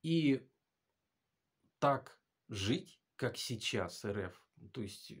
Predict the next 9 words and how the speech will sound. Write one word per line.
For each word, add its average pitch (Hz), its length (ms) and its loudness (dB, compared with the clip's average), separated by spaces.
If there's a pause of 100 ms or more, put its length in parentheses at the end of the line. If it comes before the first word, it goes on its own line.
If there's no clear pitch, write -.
(120)
та-, - 260 -12
допустим, 107 680 -8 (1040)
куча 147 320 -2
алкоголиков, 120 1000 0
что-то 131 260 -6
они 143 160 2
побираются, 131 880 2
пьют 131 280 -4
стекломой. 147 920 0